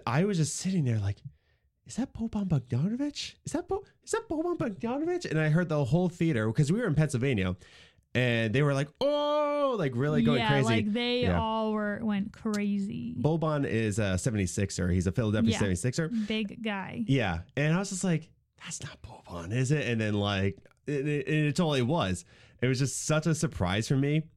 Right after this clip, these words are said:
Speaker 1: Everybody else knew about it, but I wasn't really following this movie like other people were.
Speaker 2: Mm-hmm.
Speaker 1: And it, it was just a really nice surprise. Uh, so before I get into my last note,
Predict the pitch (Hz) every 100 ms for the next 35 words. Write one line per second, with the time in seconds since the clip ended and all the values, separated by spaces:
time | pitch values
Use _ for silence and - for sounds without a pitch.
0 | - 147 160 233 214 123 113 117 107 101
1 | 104 92 92 90 110 113 113 120 113 104
2 | 95 92 92 113 120 - 131 123 92 92
3 | 95 110 87 80 82 117 254 220 202 196
4 | - - - 110 107 101 95 95 - _
5 | 135 131 131 135 139 135 110 113 104 98
6 | 101 98 98 90 - 87 80 - - -
7 | _ - _ - - 113 110 107 107 104
8 | - - - - - 160 147 220 214 175
9 | 156 131 113 104 98 95 98 87